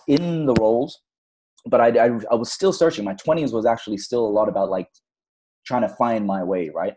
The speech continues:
uh, myself, and figuring out what I wanted to, what I wanted to really focus on. And so then, uh, yeah, that's when things started to accelerate. Uh, Will Smith has a quote, um, saying that, you know,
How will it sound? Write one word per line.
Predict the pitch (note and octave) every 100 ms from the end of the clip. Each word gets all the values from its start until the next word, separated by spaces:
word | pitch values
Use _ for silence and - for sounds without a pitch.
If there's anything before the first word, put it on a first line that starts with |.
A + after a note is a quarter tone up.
| -
uh, | F#2+ F2
myself, | E2+ - G#2 E2+ - _ _ _ _ -
and | F#2
figuring | A2+ A2
out | F#2
what | G2+ A2+
I | G2
wanted | F#2 G2+ G2 D#2+ -
to, | F#2+ F2 -
what | F#2+ G#2+
I |
wanted | F#2+ F#2+ F2+ -
to | F2+ E2+ D2+
really | G2 F2
focus | - F#2 E2
on. | D2 D2 _ _ _ _ _ _ _ -
And | C#3
so | E3
then, | D#3 E3 E3
uh, | D#3+ D#3
yeah, | D3 E3+ A3+ - G#2
that's | C3+ E3+ -
when | D3 C#3+
things | C3+ C3
started | - B2+
to | C3
accelerate. | C3 - D3+ C#3+ F2+ - _ -
Uh, | A2 A2 G#2+ G#2 A2+ G#2
Will | A#2 A2+ C3+
Smith | - B2
has | C3 A#2+
a |
quote, | G2+ - C#3 C#3+ - - -
um, | G2+ G2 F#2+
saying | F#2 A2+ A2
that, | G2+
you | A#2+
know, | G#2+